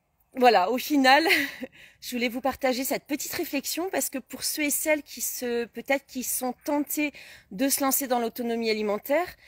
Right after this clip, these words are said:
ça peut être un questionnement qui va venir par la suite en disant, « Ouais, c'est cool. » Et d'ailleurs, c'est des retours que j'ai eus, hein. Donc, c'est pour ça que je me permets de faire cette vidéo.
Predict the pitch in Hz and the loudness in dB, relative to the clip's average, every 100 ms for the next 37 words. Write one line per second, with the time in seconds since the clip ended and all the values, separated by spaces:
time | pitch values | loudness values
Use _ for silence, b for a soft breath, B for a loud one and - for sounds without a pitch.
0 | B B B B _ - - - - 330 | B B B B _ -10 -6 -4 0 0
1 | 320 277 226 - - 320 _ _ _ - | 2 2 2 -2 -14 -20 _ _ _ -4
2 | 294 - 294 - 285 254 240 277 - 240 | -4 -2 -4 -4 -2 0 -2 -4 -6 4
3 | 247 240 254 262 240 214 - 269 269 233 | 4 4 -2 0 0 0 -2 -8 -8 -8
4 | 202 240 247 B B B B - 240 294 | -6 -6 -6 B B B B 0 6 6
5 | 339 294 - 247 - - 359 277 170 _ | 6 -2 -8 -8 -8 -4 -2 -2 -4 _
6 | _ - 226 233 302 294 247 240 - 302 | _ -4 2 4 4 2 2 2 0 -6
7 | - 254 247 240 220 190 202 - 180 202 | -4 -2 0 0 2 0 0 -8 -10 -6
8 | 214 233 208 - - 254 - 214 190 202 | -4 -6 -8 -8 -2 -2 -2 -6 -4 -2
9 | 214 208 214 214 208 208 180 175 214 | -2 -2 -4 -4 -4 -6 -6 -6 -6